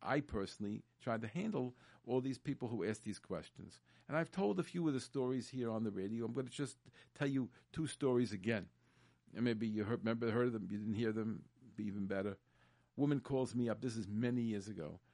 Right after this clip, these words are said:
It's at least twenty-five, ye-, twenty, twenty-five years ago. I still remember when she called up and, you know, when, where I was standing and everything. And she said to me, "I want to kosher my home. How do I kosher my summer home?" So I said to her,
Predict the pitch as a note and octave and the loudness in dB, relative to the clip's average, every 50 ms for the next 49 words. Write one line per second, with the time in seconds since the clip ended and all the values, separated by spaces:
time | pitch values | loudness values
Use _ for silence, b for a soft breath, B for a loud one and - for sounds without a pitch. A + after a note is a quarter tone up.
0 | b b b b - - A#2 A2+ B2 C3 B2+ - - - - A2+ G#2+ G#2+ G#2+ G2+ | b b b b -8 -4 -2 0 0 0 -2 -2 -6 -8 -4 -2 -2 -2 -2 -4
1 | - - G2 E2+ G2+ F#2+ G#2 F2+ - - A2+ G2+ G#2 G2+ - - F#2+ F2+ F#2 - | -4 -4 -4 -2 -2 -4 -6 -8 -8 -6 -6 -6 -6 -6 -8 -8 -8 -8 -6 -6
2 | - D#2 D2+ F2+ G2 F2 E2 F2+ F#2+ E2 D#2 C#2+ - - _ _ _ _ _ _ | -8 -8 -8 -6 -6 -8 -8 -8 -8 -8 -8 -10 -10 -12 _ _ _ _ _ _
3 | _ _ _ _ _ _ _ _ _ _ _ - B B B B B - - - | _ _ _ _ _ _ _ _ _ _ _ -12 B B B B B -14 -14 -2
4 | - A#2+ A#2+ A#2 A2 A2 G#2+ G#2+ G#2 G2 G2 G2+ F2+ - F2 - - G#2+ G2 G#2 | 0 2 4 4 4 2 2 2 0 -2 -2 -4 -6 -6 -10 -8 -4 -2 -2 0
5 | G2+ G#2+ G2+ G2+ - F#2+ F2 E2 F2+ D#2+ - - F#2+ F#2 D#2+ D2 E2 D#2+ D#2+ - | 0 0 -2 0 -2 -4 -4 -4 -6 -8 -8 -6 -6 -6 -6 -6 -8 -10 -12 -14
6 | b b b b b b b b b - - F#2 F#2 F2 D#2+ - - - A#2+ A#2+ | b b b b b b b b b -14 -8 -4 -4 -4 -4 -6 -4 0 0 2
7 | A#2+ A#2 A2+ A2+ G2+ G2 G2+ G2+ F2 F2 F#2 - b b b b b b b - | 2 2 0 0 0 0 -2 -2 -4 -4 -6 -8 b b b b b b b -8
8 | G2 G2 - - A2+ - - - C3 B2 A#2 A2+ G#2+ - - B2 A2+ G#2+ G#2 G#2 | -8 -8 -4 -6 -6 -6 -4 0 2 2 2 2 -2 -4 -4 -2 -2 0 0 -2
9 | G#2 G#2 F#2+ - _ b b b b b b _ F#2+ G#2 G#2+ A2 A2+ A#2 A2 - | -4 -6 -8 -12 _ b b b b b b _ -6 -4 -2 -2 -2 -4 -6 -6
10 | - G#2+ G2+ G2 - - A2 G#2 E2 - _ _ _ - - E2+ F#2+ G#2 G2+ G2 | -4 -4 -4 -4 -4 -6 -6 -6 -6 -10 _ _ _ -12 -8 -6 -4 -4 -6 -6
11 | - _ - A#2 D3+ E3 C#3 G2+ - G2+ G2 G#2 A2 G#2+ G2+ - - F#2 - - | -10 _ -4 -2 -2 0 -2 -2 -4 -4 -4 -2 -4 -4 -6 -4 -8 -8 -8 -8
12 | - - G2+ F#2+ F#2 G#2 - - E3+ F3 D3+ G2 F#2 D#2 - - _ _ _ B | -10 -8 -8 -6 -6 -6 -4 -4 -2 -2 -2 -4 -4 -6 -10 -14 _ _ _ B
13 | B B B B B B B B B B B B _ - - E2 D#2+ F2 - - | B B B B B B B B B B B B _ -12 -8 -8 -8 -8 -6 -4
14 | B2 A#2 A#2+ - A2+ G2 G#2 F#2 E2+ E2+ | -6 -6 -4 -6 -8 -6 -4 -6 -6 -8